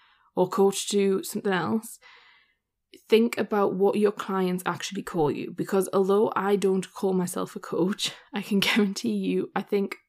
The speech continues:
for me, ninety-five percent, if not a hundred percent, of my clients will say,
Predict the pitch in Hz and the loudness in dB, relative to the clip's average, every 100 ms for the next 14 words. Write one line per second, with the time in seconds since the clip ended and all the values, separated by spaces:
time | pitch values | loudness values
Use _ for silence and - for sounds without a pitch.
0 | _ 190 214 226 175 160 - - 185 185 | _ -2 2 2 2 -4 -6 -8 -2 0
1 | 202 220 226 214 - 226 240 202 214 202 | 0 0 -2 -6 -6 -4 -4 -2 -2 -2
2 | - 190 185 156 - - - - - - | -2 -4 -2 -6 -10 -10 -10 -12 -16 -20
3 | - - 190 208 220 208 196 165 156 165 | -20 -4 0 2 0 0 -2 0 0 -4
4 | 151 - _ _ _ _ 185 180 190 196 | -8 -16 _ _ _ _ -6 8 10 10
5 | 185 185 - 165 160 175 | 8 6 2 2 2 0